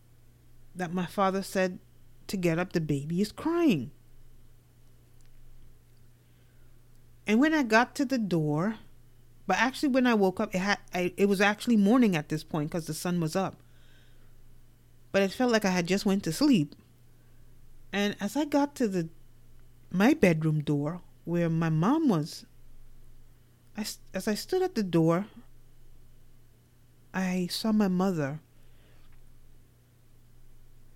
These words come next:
And she was face down between my bed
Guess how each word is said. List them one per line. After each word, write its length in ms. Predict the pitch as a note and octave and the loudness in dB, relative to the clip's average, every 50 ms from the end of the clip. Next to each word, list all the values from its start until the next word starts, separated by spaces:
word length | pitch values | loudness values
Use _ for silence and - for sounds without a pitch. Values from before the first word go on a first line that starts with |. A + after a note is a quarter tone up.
| - - - - - - - - - _ _ - | -20 -20 -20 -20 -20 -20 -20 -20 -20 _ _ -6
And 160 | - F#3 E3 D#3+ | -4 -4 -4 -4
she 140 | - - | -4 -4
was 160 | F#3+ F#3 - - | -4 -4 -4 -2
face 260 | - G3+ G#3+ A3 - | -2 -2 -2 -2 -2
down 520 | - F3+ F#3+ G#3+ A3 G3+ D3+ C#3+ C#3 C3+ - - - - - - - - - - - - - - - - - - - - - - - - - - - - - - - - - - - - - - - - - - - - - - - | -2 0 0 0 -2 -4 -6 -6 -10 -12 -16 -18 -20 -20 -20 -20 -20 -20 -20 -20 -20 -20 -20 -20 -20 -20 -20 -20 -20 -20 -20 -20 -20 -20 -20 -20 -20 -20 -20 -20 -20 -20 -20 -20 -20 -20 -20 -20 -20 -20 -20 -20 -20 -20 -12 -6 -6
between 640 | F#3 F3+ - - G3 F#3 F3+ F3+ F3 F3 E3+ F3+ F3 - - - - - - - - _ - - - - - - - - - - - - - - - - - - - | -6 -4 -4 -2 0 0 2 2 0 -2 -2 -4 -8 -10 -16 -20 -20 -20 -20 -20 -20 _ -20 -20 -20 -20 -20 -20 -20 -20 -20 -20 -20 -20 -20 -20 -20 -20 -20 -8 -4
my 220 | F3+ F3+ G3 A#3+ | 0 2 2 2
bed 380 | B3 G#3+ F3 D#3 D3+ D#3 F3 | 2 2 0 0 0 -2 -6